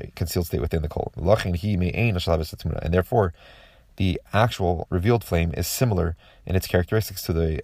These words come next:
potential for flame, the potential for fire that the coal has. Like we always say, the Oyer Me'ein Amoyer. The, the light is all, always similar to luminary, the source of light, because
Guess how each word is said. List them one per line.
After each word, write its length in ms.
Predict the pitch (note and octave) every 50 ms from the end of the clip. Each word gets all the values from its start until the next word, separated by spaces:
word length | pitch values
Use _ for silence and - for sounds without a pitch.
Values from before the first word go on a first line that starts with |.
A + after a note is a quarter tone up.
| - -
potential 360 | - F2+ - - G#2+ F#2+ F#2+
for 100 | F2+ F2
flame, 340 | E2 - - F2 E2 D#2+ D#2+
the 80 | E2+ -
potential 340 | - - G#2+ F#2+ F#2 F2+
for 60 | D#2+ D#2+
fire 260 | - F2+ F2 F2 E2
that 100 | D2+ -
the 60 | D#2
coal 200 | - - D#2+ -
has. 280 | D#2+ - - - - -
Like 20 | -
we 920 | D#2 D2+ - A#2+ B2 A2 G#2 G2 - - E2+ F#2 G2+ G2 F2 E2+ D#2 E2+
always 140 | F2+ F2+ -
say, 100 | F#2+ F2
the 180 | D#2+ - -
Oyer 180 | F#2 G2+ G2 F2+
Me'ein 240 | E2+ D2+ C#2+ F2+ E2+
Amoyer. 320 | D#2 E2 E2+ E2 D2+ - - - - - - - - - _ _
The, 120 | - - - - _ _
the 180 | F#2 F#2 F2+ F2
light 260 | F2+ G2+ G2+ E2+ - -
is 120 | F2 E2
all, 300 | - F#2+ G2+ F#2+ F#2 E2+
always 520 | - - F2+ - - A2+ G2+ F2+ F2 E2
similar 280 | - - G#2 F#2+ F2 E2+
to 100 | - F2
luminary, 400 | E2+ G2+ A#2+ A#2+ F#2+ E2+ E2+ E2
the 100 | E2 -
source 220 | - A2 A2 -
of 60 | F2+ F2
light, 120 | E2+ -
because 400 | - - - B2+ A2+ F#2+ - -